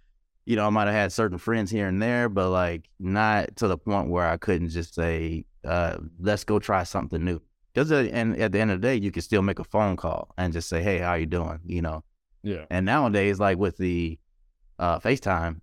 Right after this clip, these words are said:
Speaker 1: or some type of, um, you know, video conference,
Speaker 2: Yeah.
Speaker 1: you can talk, you can talk to anybody you need to talk to.
Speaker 2: Yeah.
Speaker 1: Uh, I mean, I did that, uh, what was that, on Christmas with, um, my parents, and
Speaker 2: Mm.
Speaker 1: I bought my dad this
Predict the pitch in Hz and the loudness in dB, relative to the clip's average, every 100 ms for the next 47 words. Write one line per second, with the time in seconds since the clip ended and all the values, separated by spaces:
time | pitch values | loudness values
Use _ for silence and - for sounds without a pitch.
0 | - 82 85 80 - 98 107 101 95 87 | -6 -2 0 -2 0 0 2 0 0 -2
1 | 90 85 82 80 76 - _ _ _ - | 0 0 2 0 -2 -10 _ _ _ -12
2 | 78 - 117 90 78 110 113 104 95 120 | -10 -2 0 0 0 2 4 2 2 2
3 | 131 98 92 87 - _ - 107 90 - | 0 0 -2 -4 -12 _ -10 -6 -6 -8
4 | _ - 147 139 123 139 165 143 - 120 | _ -4 -2 0 0 4 4 2 -2 -2
5 | 143 127 151 143 117 135 147 135 131 127 | 0 2 0 2 0 2 2 2 2 2
6 | 127 139 127 117 143 151 - 80 - _ | 2 2 0 0 0 0 -6 -8 -10 _
7 | _ _ 107 92 87 95 87 107 120 120 | _ _ -6 -2 0 0 0 0 2 2
8 | 143 131 131 135 - _ _ _ _ _ | 2 2 4 2 -2 _ _ _ _ _
9 | _ _ _ - 98 98 92 104 117 98 | _ _ _ -2 2 4 2 2 0 2
10 | 101 95 85 98 92 - 131 117 92 85 | 2 2 2 -2 -2 0 0 0 -2 -2
11 | 90 92 90 87 85 82 78 - 90 - | -2 0 2 2 2 0 -6 -2 -2 0
12 | 117 113 82 - - 92 92 90 87 113 | 0 0 -2 -8 -4 0 2 2 0 -2
13 | 120 98 - - 87 110 98 92 95 107 | -4 -6 -8 -4 2 4 4 2 2 4
14 | 107 87 85 - | 4 2 -2 -4